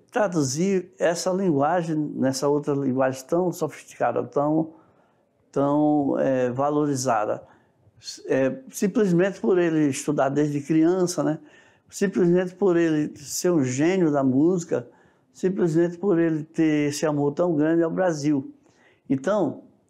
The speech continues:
diante de todos esses, esses elementos aí, eu quero que você escreva a sua, sua resposta,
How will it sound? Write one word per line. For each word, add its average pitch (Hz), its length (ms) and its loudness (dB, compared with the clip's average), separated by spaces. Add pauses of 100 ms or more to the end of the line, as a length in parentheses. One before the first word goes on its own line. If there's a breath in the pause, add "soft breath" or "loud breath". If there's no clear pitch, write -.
diante 180 640 0
de 160 160 -4
todos 180 460 -2
esses, - 600 -4
esses - 880 -2
elementos 135 680 0
aí, 160 460 0 (320 loud breath)
eu 135 100 -2
quero 156 200 -4
que 214 120 -12
você 185 520 0
escreva 160 500 -2
a 151 40 -2
sua, 135 400 -2
sua 117 580 -2
resposta, 131 720 -4